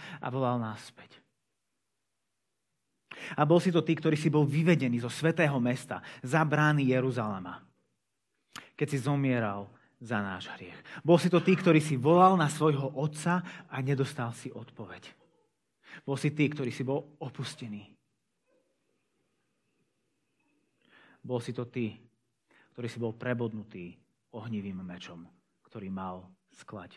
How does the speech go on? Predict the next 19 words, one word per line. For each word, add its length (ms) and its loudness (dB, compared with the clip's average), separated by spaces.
nás. 400 -16
Ďakujeme 400 -4
ti 80 -12
za 80 -14
tvoju 160 -10
lásku, 480 -10
za 80 -12
tvoju 320 -12
obetu. 320 -16
Za 80 -14
to, 80 -12
že 80 -8
za 160 -4
cenu 240 -4
vlastného 480 -4
života 420 -10
nás 240 -12
povolávaš 720 -8
späť 560 -18